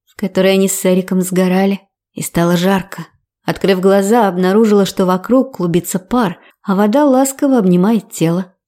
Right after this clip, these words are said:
Неужели сила Эрика не покинула ее?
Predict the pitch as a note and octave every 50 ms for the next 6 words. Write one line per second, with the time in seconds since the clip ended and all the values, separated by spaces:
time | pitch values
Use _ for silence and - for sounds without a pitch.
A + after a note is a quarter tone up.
0 | _ _ _ - F3+ F3+ F#3 F#3 F#3 F3+ F3 F3+ F#3+ A#3 D4 D#4 C4+ A3+ - -
1 | - - G#3+ A#3 A3+ G3+ G3 - - - G#3 B3 D4+ F4+ F#4 - - G#3+ F#3+ F#3
2 | _ _ _ _ _ - F#3+ G3+ G#3 A3 G#3+ - D4 D4 D4 - - D#4 A#3 F#3+
3 | F3+ F3 F#3 G3+ G#3+ A3+ A#3 A#3+ F#3 E3 - _